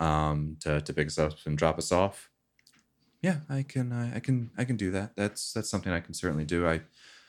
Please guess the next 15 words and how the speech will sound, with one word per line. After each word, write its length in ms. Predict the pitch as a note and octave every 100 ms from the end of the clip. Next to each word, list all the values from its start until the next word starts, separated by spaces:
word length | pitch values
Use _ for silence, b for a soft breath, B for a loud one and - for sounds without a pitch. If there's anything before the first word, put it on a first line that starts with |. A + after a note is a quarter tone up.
| b b _ -
we've 120 | G#2
done 340 | A2+ G#2+ G2+ G2+
some 240 | - G2+
work 240 | F#2+ F2+ -
on 140 | F2+
my 140 | E2+ E2+
arm, 260 | D#2+ E2+
so 180 | E2 D#2+
I 60 | D#2+
feel 220 | F#2+ E2
pretty 240 | - F2+
good 100 | D#2+
about 240 | D2+ D2+ C#2+
driving. 520 | E2 D#2 D2+ D2 D2
But 180 | D2+ C#2